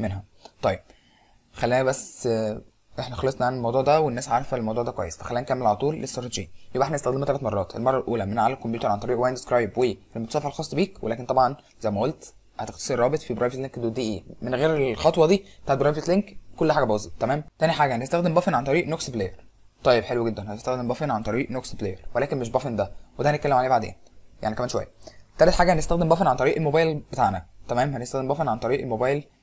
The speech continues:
بتاعنا. طيب كده تلات حاجات مهمه جدًا، تمام؟ الحاجات دي هتفيدك في ايه؟ اولا انت ممكن توكل حد انه يستخدم الموبايل بتاعك ويعمل الاستراتيجيه مكانك، والموضوع ده هيبقى سهل بالاضافه اللي انا هضيفها لك كمان شويه، هيبقى سهل جدًا.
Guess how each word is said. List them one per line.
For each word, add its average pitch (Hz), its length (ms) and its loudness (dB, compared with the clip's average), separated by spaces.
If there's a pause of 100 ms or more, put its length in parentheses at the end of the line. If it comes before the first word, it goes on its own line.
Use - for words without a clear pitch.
(140)
بتاعنا. 104 360 4 (680)
طيب 104 200 2
كده 135 200 -2
تلات 131 140 2
حاجات 127 440 -2 (220)
مهمه 127 260 -6
جدًا، 104 300 -2
تمام؟ 104 220 -2 (800)
الحاجات 170 260 4
دي 175 120 4
هتفيدك 165 260 4
في - 80 0
ايه؟ 110 180 2
اولا 131 180 4
انت 156 100 0
ممكن 151 260 0
توكل 139 340 2
حد 139 340 -2
انه 120 200 -4
يستخدم 147 300 -2
الموبايل 120 340 2
بتاعك 127 560 2 (100)
ويعمل 120 480 0
الاستراتيجيه 110 640 0
مكانك، 131 520 -4 (600)
والموضوع 127 340 4
ده 143 100 4
هيبقى 139 180 0
سهل 139 300 4 (960)
بالاضافه 127 580 2
اللي 127 120 0
انا 135 100 4
هضيفها 123 260 2
لك 135 80 2
كمان 123 160 -4
شويه، 143 360 2 (720)
هيبقى 120 160 -2
سهل 135 160 4
جدًا. 160 320 0